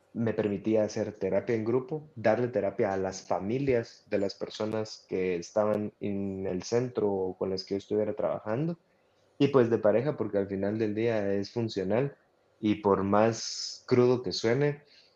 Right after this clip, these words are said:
es un negocio como el de los bebés, que nunca va a parar,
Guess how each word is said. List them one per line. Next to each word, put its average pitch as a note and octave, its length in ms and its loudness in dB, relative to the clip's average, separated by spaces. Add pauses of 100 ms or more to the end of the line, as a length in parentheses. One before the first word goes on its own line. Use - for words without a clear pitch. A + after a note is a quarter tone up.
(640)
es A2+ 220 2
un A#2 140 2
negocio A2 380 4
como F#2+ 500 0
el F2+ 340 -4
de F#2 920 -4
los F#2+ 200 -4
bebés, G#2 520 -2 (720)
que G#2 120 2
nunca A2 240 0
va G#2+ 80 4
a G#2+ 40 0
parar, - 380 0